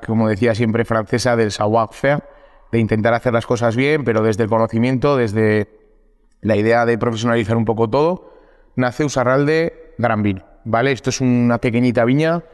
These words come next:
en la parte más alta del Monte Hierga, cero coma seis hectáreas, garnacha cien por cien, y bueno, para nosotros es un vino bastante, bastante especial. Es la idea de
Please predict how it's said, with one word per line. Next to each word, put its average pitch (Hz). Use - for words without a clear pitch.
en 101
la 104
parte 110
más 117
alta 107
del 107
Monte 113
Hierga, 143
cero 127
coma 127
seis 117
hectáreas, 165
garnacha 117
cien 117
por 113
cien, 165
y 117
bueno, 110
para 107
nosotros 117
es 123
un 131
vino 131
bastante, 123
bastante 123
especial. 113
Es 107
la 110
idea 131
de 107